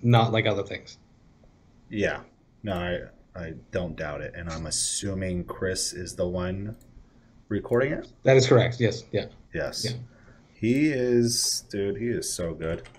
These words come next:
Speaker 1: He is. He's, he's, I feel like he's under,
Speaker 2: Kill it.
Speaker 1: underappreciated. I hope that
Speaker 2: He is, but I think more, more and more people, I,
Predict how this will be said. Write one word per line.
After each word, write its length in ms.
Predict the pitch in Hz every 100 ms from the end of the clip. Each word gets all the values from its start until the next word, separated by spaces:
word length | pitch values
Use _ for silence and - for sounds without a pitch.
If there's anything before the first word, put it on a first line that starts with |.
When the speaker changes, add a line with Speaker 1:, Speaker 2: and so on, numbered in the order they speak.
| -
Speaker 1:
He 80 | 135
is. 160 | 139 127
He's, 160 | 113
he's, 420 | 110 120 120 - -
I 120 | 135
feel 180 | 135 170
like 140 | 123
he's 120 | 131 123
under, 220 | 123 117
Speaker 2:
Kill 80 | 123
it. 80 |
Speaker 1:
underappreciated. 640 | 123 113 - 120 113 95 98 - - - _
I 80 | 110
hope 220 | 147 139
that 220 | 117 110
Speaker 2:
He 100 | 151
is, 520 | 196 240 175 98 - -
but 160 | 131
I 100 | 127
think 200 | 123 151
more, 200 | 135 135
more 180 | 123 160
and 60 | 175
more 120 | 170
people, 260 | 160 180 139
I, 160 | 139